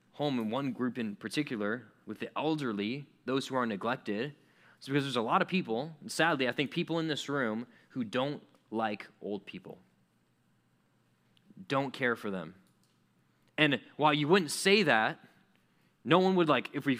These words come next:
handed out tests, "Hey, do you care and like elderly people?" you wouldn't put, like, "No." But do your actions show that you actually care for widows?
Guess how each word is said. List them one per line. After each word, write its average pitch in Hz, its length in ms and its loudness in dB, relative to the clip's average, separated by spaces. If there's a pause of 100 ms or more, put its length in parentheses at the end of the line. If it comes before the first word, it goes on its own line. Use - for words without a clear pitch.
handed 170 240 6
out 165 140 8
tests, 175 260 2
"Hey, 156 140 4
do 147 80 2
you 160 280 6 (380)
care 170 280 4
and 156 100 4
like 160 260 4 (240)
elderly 160 440 4
people?" 135 420 2
you 151 140 4
wouldn't 175 220 4
put, 170 220 4
like, 139 320 2 (300)
"No." 127 680 2 (1040)
But 127 440 4
do 196 140 4
your 208 300 6
actions 175 560 4
show 190 340 4
that 147 140 2
you 143 180 -2
actually 156 560 2
care 113 560 -2
for 113 160 -2
widows? 95 640 -2